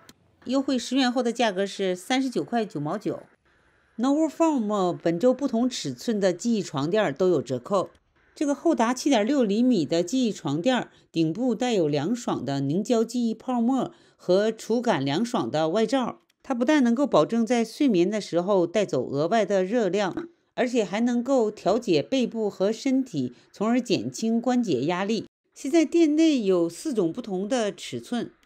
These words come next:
每一种优惠四十五元到六十元不等，最大款折扣后是一百九十元。哈根斯本周打折的这款湿巾是低过敏性、不含香精的，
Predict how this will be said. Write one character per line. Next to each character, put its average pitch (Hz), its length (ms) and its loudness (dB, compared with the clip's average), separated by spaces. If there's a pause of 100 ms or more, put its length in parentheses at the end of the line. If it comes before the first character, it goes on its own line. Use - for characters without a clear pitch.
(120)
每 233 140 2
一 339 60 4
种 240 220 0
优 285 180 0
惠 294 220 0
四 277 240 -4
十 294 80 -2
五 190 160 0
元 151 260 0
到 233 200 -2
六 262 180 2
十 - 160 -4
元 190 220 0
不 262 100 -8
等， - 180 -2 (480)
最 311 160 -2
大 330 220 2
款 160 300 0
折 185 120 -2
扣 269 220 0
后 262 180 0
是 240 280 0
一 269 120 -2
百 220 200 2
九 196 200 -4
十 - 160 -6
元。 127 280 -2 (500)
哈 294 220 -2
根 277 180 0
斯 233 160 -2
本 180 220 0
周 214 160 2
打 160 220 -2
折 143 160 -2
的 185 260 2
这 214 160 -2
款 143 220 -4
湿 208 240 -8
巾 214 420 -2
是 226 400 -4
低 240 260 -2
过 277 160 2
敏 170 220 2
性、 180 380 -2
不 214 160 -2
含 160 180 -2
香 202 260 -2
精 196 280 -2
的， 175 220 -2